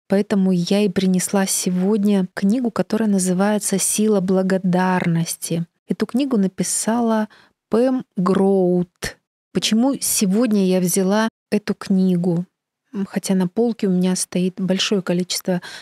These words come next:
разнообразной литературы, которая тоже поможет человеку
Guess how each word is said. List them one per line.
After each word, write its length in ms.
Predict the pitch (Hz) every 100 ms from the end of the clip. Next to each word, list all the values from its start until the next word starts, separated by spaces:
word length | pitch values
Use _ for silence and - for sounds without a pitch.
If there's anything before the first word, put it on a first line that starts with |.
| -
разнообразной 720 | 185 185 190 190 196 180 185
литературы, 600 | 175 175 190 196 320 320
которая 680 | - 190 - 226 226 202 196 - _ _
тоже 480 | 311 285 220 175 175
поможет 880 | - 180 180 202 240 254 220 180 - _
человеку 880 | - - 185 180 185 214 240 - 190